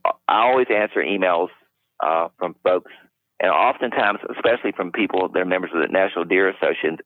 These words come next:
Association, they identify themselves as N D A members when they're writing me, and that they just read my article on quality whitetails are on the, you know, on the website. And it's always good to hear from fellow members, um,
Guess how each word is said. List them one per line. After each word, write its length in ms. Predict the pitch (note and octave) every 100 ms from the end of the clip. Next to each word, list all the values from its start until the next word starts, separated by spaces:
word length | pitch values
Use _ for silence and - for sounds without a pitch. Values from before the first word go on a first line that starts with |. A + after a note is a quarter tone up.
| _ _ -
Association, 520 | E2+ - D#2 D#2+ D#2+
they 120 | F#2
identify 600 | G2 G#2 G#2 - E2 E2 - _ _ _ _ _ _
themselves 480 | F2 E2+ F#2 E2+ E2+ D2+
as 60 | - _ _ _ _ _ F2+
N 140 | F2+
D 160 | F#2 F2+
A 140 | E2+
members 340 | F2 E2+ E2+ -
when 100 | F2+
they're 140 | E2 E2
writing 320 | F#2 F#2 F2
me, 100 | E2
and 100 | E2
that 120 | E2
they 100 | D#2+
just 200 | - F#2
read 160 | F2+ F2
my 80 | F2
article 460 | C2+ C2 E2 -
on 80 | F2
quality 420 | - D#2+ E2 D#2+
whitetails 480 | D2+ E2+ - F2 E2+
are 100 | E2
on 100 | D#2+
the, 100 | D2 - _ _
you 80 | D2
know, 60 | A#1+ -
on 160 | E2
the 80 | D#2+
website. 460 | D#2+ E2+ - D2+ C#2+
And 100 | -
it's 140 | E2+ -
always 260 | G2+ G2+ -
good 120 | F2
to 60 | E2+
hear 160 | E2+
from 180 | - D2+
fellow 240 | - D#2+ D2
members, 400 | D#2+ D2 D2 - - _ _ _ _ _ _ -
um, 340 | - D2 D2